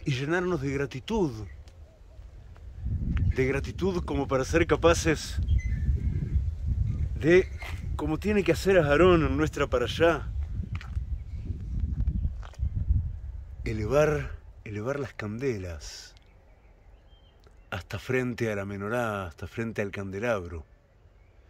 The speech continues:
Y entonces van a brillar. Y eso es igual, es apenas otra metáfora equivalente a eso que estudiamos juntos tantas veces,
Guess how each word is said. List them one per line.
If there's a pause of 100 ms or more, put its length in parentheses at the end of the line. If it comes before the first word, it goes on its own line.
(420)
Y
entonces
van
a
brillar. (1500)
Y
eso
es (420)
igual,
es
apenas (480)
otra
metáfora
equivalente (1800)
a
eso
que
estudiamos
juntos
tantas
veces,